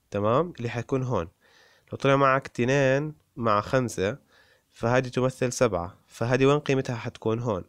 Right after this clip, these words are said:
زي هيك، تمام؟ زي ما حكينا شو هو الراندوم فاريبل، انك حو-، زي ما حكينا نحكي هيد هيد بتصير تنين، هيد تيل بتصير واحد. هلا هون زي هيك تجمع الارقام مع بعض بتصير القيمة بدك اياها. يعني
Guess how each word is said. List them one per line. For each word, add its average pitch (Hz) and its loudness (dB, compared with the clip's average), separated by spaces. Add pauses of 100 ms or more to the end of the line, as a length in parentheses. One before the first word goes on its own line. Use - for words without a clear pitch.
(480)
زي 131 2
هيك، 87 -6
تمام؟ 110 -4 (680)
زي 131 2
ما 131 4
حكينا 131 2
شو 131 -2
هو 127 2
الراندوم 120 2
فاريبل، 95 0
انك 98 -4
حو-، - -4
زي 113 2
ما 120 2
حكينا 123 0
نحكي 120 -4
هيد 120 0
هيد 117 0 (600)
بتصير - 0
تنين، 98 0
هيد 113 -4 (140)
تيل 110 2 (560)
بتصير 120 0
واحد. 101 2
هلا 113 0
هون 139 2
زي 139 2
هيك 101 0
تجمع 131 0
الارقام 135 0
مع 131 4
بعض 156 2
بتصير - -2
القيمة 127 0
بدك 113 -6
اياها. 92 -2
يعني 98 -8